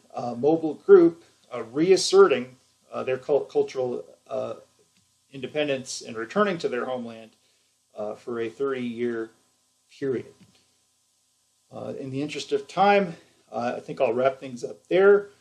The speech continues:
uh, and just leave you, uh, with an image of, uh, my book, again, A-, Apache Adaptation to Hispanic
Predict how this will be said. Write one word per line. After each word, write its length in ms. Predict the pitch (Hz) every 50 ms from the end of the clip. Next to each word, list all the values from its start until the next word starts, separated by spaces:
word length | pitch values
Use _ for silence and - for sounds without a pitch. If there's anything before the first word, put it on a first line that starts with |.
| _ _ _ _ _ _ _ -
uh, 180 | 117 117 117 120
and 100 | 117 113
just 280 | 120 135 131 - - 139
leave 220 | 139 143 143 127
you, 280 | 143 147 147 139 139 135 - _ _ _ _ _ _ _ _ _
uh, 140 | 113 113 113
with 220 | 113 117 113 110 120
an 240 | 120 117 120 120 _ _ _ _ _ _ _ _ _ _ _ _ _ _ _ _ _ - _ _ _ _ _ _ -
image 320 | 147 151 151 147 - -
of, 280 | 143 123 113 - - - _ _ _ _ _ _ -
uh, 120 | 110 107
my 140 | 110 113 110
book, 260 | 107 - 180 196 175
again, 320 | 165 - 123 127 123 120 120
A-, 140 | 117 117 113
Apache 540 | - 120 120 - 135 135 131 - 139 131 131
Adaptation 680 | 127 127 127 127 - - 139 135 135 - 131 123 120 117
to 200 | - - 117 113
Hispanic 440 | 123 123 - - 139 123 117 117